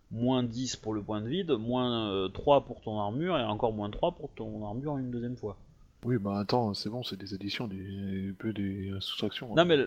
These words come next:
Speaker 1: l'avantage, c'est que tu, tu, tu as aussi l'historique du, euh, du, euh, du combat en même temps. Ce qui peut être sympa, c'est que tu gardes, euh, tu gardes, voilà, le nombre, tu peux, euh, en regardant les chiffres, savoir, euh,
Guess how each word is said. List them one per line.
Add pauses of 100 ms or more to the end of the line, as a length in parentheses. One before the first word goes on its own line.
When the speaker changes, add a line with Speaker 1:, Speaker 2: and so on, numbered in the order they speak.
(100)
Speaker 1:
l'avantage,
c'est
que
tu,
tu, (100)
tu
as
aussi
l'historique
du,
euh,
du,
euh,
du
combat
en
même
temps.
Ce
qui
peut
être
sympa,
c'est
que
tu
gardes,
euh,
tu
gardes,
voilà,
le
nombre, (400)
tu
peux,
euh,
en
regardant
les
chiffres,
savoir,
euh,